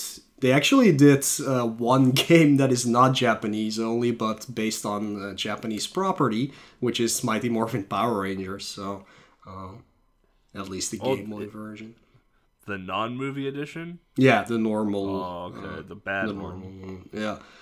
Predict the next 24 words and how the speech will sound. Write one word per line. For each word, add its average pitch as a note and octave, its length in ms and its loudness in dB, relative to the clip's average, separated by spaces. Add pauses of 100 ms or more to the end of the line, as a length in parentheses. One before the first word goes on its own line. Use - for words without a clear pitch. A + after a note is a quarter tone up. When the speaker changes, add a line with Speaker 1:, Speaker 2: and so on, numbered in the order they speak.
(160)
Speaker 1:
Um, G2 580 -6
they C3 100 6
also E3 300 10
did, E3 220 6
oh G3 180 6
no, D3+ 200 6
they A#2 120 2
also C3 320 2
did C3 240 2
the C3+ 100 4
movie B2+ 340 2
one, F2 220 -8
actually. F#2 420 -10 (140)
Oh. A2 220 -16 (1000)
So C#3+ 120 6
yeah, C3 140 10
they've, D3+ 180 10
they've D3+ 220 10
made D3 260 12
a C#3 60 10
lot A#2+ 260 8
of A2+ 120 2
games, A2+ 220 4
but B2 140 2